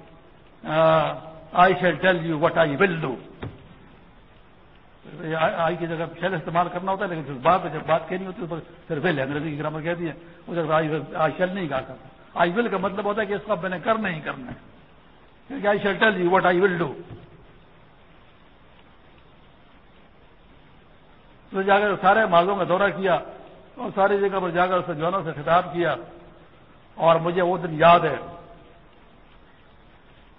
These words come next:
جس دن عشاء کے قریب، اس نے عشاء کے بعد سے تقریر کرنی تھی پاکستان ریڈیو سے، اس وقت ٹیلی ویژن نہیں تھا،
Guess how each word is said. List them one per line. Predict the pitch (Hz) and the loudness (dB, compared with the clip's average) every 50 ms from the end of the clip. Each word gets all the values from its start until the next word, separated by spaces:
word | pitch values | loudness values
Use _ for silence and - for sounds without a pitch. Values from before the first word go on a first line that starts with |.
| - - - - - - - - - - | -20 -20 -20 -20 -20 -20 -20 -20 -20 -16
جس | 170 156 208 208 190 202 214 | -4 0 2 2 2 2 2
دن | 208 202 202 202 202 220 | 0 0 2 -2 -4 -4
عشاء | 202 - - 190 190 196 208 202 | -6 0 4 6 6 6 6 2
کے | 190 180 | 0 -2
قریب، | - 190 180 185 202 196 | -2 -2 -2 -2 -2 -2
اس | 190 175 - - | -4 -4 -4 -4
نے | 196 | -4
عشاء | 170 - 185 180 185 185 | -4 2 4 4 4 4
کے | 185 175 | 2 2
بعد | 165 180 190 190 165 | 2 4 4 4 2
سے | 165 | 0
تقریر | 156 - 156 160 190 185 180 156 | -4 -4 -2 -2 -2 -2 0 -2
کرنی | 175 170 165 165 | -2 -2 -2 -6
تھی | 131 120 135 113 - - - - - - - - - - - | -8 -10 -12 -12 -14 -18 -20 -20 -20 -20 -20 -20 -20 -6 -2
پاکستان | 170 160 160 151 160 170 165 165 | -2 -2 -2 -2 -2 -2 0 0
ریڈیو | 156 156 151 151 151 147 120 110 | 0 -4 -4 -6 -8 -10 -10 -12
سے، | 123 120 - - - - - - - - - - - - - - 240 180 | -14 -18 -20 -20 -20 -20 -20 -20 -20 -20 -20 -20 -20 -20 -20 -14 -12 -8
اس | 160 175 | -2 -2
وقت | 180 160 - | -2 -2 -2
ٹیلی | 160 160 165 170 175 | -6 -8 -4 -2 -2
ویژن | 175 170 | -2 -2
نہیں | 170 165 147 | -4 -6 -8
تھا، | - 135 | -8 -12